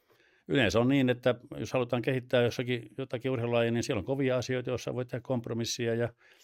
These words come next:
ja se toinen puoli, joka liittyy erityisesti toiminta-, toimintatapoihin, on tietenkin se, että miten toimitaan ihmisten kanssa ja miten yhdessä saadaan tuloksia aikaiseksi. Että näin mä sitä näen. Ja, ja kyllähän suomalaisuus tai suomalainen valmennus, me tullaan autoritarismin suunnasta.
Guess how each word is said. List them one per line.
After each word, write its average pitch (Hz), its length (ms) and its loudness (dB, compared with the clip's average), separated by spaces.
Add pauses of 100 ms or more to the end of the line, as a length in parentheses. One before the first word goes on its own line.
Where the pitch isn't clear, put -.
(160)
ja 117 60 0
se 120 80 4
toinen 120 340 4
puoli, 113 420 4 (180)
joka 117 200 4
liittyy 117 260 2
erityisesti 123 300 2
toiminta-, 110 480 0 (220)
toimintatapoihin, 117 600 0
on 107 60 0
tietenkin 120 200 -2
se, 131 100 -2
että 117 120 -4
miten 110 240 -4
toimitaan 95 460 0
ihmisten 87 320 -4
kanssa 90 340 -4
ja 80 180 -6 (500)
miten 101 180 -4
yhdessä 87 240 -2
saadaan 87 240 -2
tuloksia 92 360 -2
aikaiseksi. 85 420 -4
Että 90 240 -4 (760)
näin 131 240 6
mä 101 60 4
sitä 135 220 4
näen. 135 280 6
Ja, 110 220 4 (720)
ja 123 80 0
kyllähän 127 320 6
suomalaisuus 131 1000 6
tai 120 120 4
suomalainen 123 340 2
valmennus, 123 420 4
me 120 160 0
tullaan 139 320 2
autoritarismin 104 880 0
suunnasta. 95 540 0